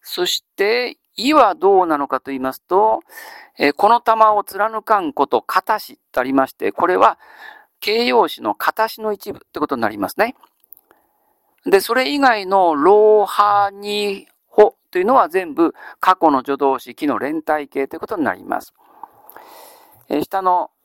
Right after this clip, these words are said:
四角七番も見てみましょうか。えー、スモールA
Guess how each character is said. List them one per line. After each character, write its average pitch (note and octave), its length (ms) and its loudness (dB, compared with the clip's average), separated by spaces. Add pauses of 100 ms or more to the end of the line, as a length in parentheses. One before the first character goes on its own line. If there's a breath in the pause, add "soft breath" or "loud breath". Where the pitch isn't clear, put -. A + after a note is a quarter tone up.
(180)
四 - 100 -20
角 D#3+ 240 -6
七 E3 220 0
番 C3+ 180 -10
も F#3 240 -4
見 C#3 100 -4
て A2+ 140 -12
み A#2+ 60 -8
ま G#2 80 -6
し - 80 -16
ょ - 80 -14
う - 40 -16
か。 A#3 280 0 (1800 soft breath)
え C3+ 280 -6
ー、 B2+ 40 -16
ス - 160 -18
モ G3 240 0
ー - 20 -8
ル F3+ 180 -8
A F#3 240 -10